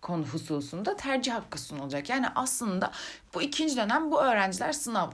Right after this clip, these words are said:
oldu, olmayanlar olmadı. Eminim ki kendi öğrencilik hayatımı, ki hala öğrenciyim ama eskiye döndüğümde hani notum çok da düşük değilse ikinci sınava girmeyi ben de tercih etmezdim. Çünkü eğitimin ne kadar iyi olup olmadığını da gerçekten bilemiyoruz da ama görebiliyoruz. Hani bilmiyoruz ama görebiliyoruz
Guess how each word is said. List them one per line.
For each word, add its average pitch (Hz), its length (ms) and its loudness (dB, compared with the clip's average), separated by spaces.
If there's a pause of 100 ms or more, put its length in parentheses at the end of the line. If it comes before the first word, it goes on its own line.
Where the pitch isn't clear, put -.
oldu, 262 460 2 (120)
olmayanlar 156 720 4
olmadı. 302 520 4 (440)
Eminim 330 500 4
ki - 100 -8
kendi 240 340 2
öğrencilik 196 500 2
hayatımı, 170 460 -2
ki - 140 -4
hala 170 340 2
öğrenciyim 185 320 2
ama 196 120 -2
eskiye 226 480 0
döndüğümde 196 520 0 (260)
hani 208 160 4
notum 262 280 2
çok 311 220 2
da 269 120 2
düşük 254 280 -4
değilse 269 280 0
ikinci 285 320 2
sınava 247 260 0
girmeyi 247 340 -2
ben 247 180 2
de 220 80 0
tercih 226 340 2
etmezdim. 285 440 -2
Çünkü 285 180 -6
eğitimin 254 520 -2
ne 294 100 2
kadar 208 360 2 (440)
iyi 233 180 4
olup 233 240 2
olmadığını 240 420 2
da 320 60 0
gerçekten 277 600 0
bilemiyoruz 254 520 2
da 294 180 0
ama 254 140 2
görebiliyoruz. 220 840 4
Hani 143 160 -2
bilmiyoruz 208 420 2
ama 240 140 0
görebiliyoruz 160 640 0